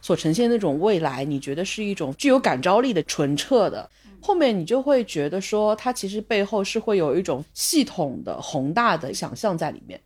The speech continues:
这种想象，其实我们以前也提到过，它其实指向的是一种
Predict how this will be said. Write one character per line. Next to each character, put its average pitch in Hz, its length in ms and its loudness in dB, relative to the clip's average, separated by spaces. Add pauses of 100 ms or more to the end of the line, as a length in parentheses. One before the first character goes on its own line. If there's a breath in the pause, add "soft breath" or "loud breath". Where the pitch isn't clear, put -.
(160 soft breath)
这 320 80 0
种 285 100 6
想 285 180 0
象， 214 200 -2
其 196 80 -8
实 220 100 -2
我 208 60 2
们 156 100 -2
以 - 40 -4
前 156 140 -4
也 165 100 0
提 - 140 -12
到 175 220 0
过， 147 180 -6
它 208 160 -6
其 196 140 -8
实 208 160 -4
指 135 180 -8
向 180 280 0
的 160 120 2
是 175 200 -8
一 170 120 -4
种 135 240 -4